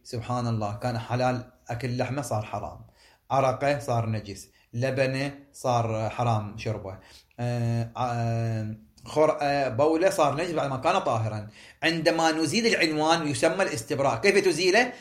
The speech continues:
أن تعزله عن ال-، هذه النجاسات وهي عادة الإنسان لمدة معينة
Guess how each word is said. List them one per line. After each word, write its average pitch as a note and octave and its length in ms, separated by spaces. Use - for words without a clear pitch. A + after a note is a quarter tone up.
أن E3 220
تعزله D#3+ 560
عن G3 240
ال-، D#3+ 420
هذه D3 380
النجاسات C#3+ 760
وهي D3 140
عادة C3+ 160
الإنسان C#3 420
لمدة D#3+ 300
معينة C3 520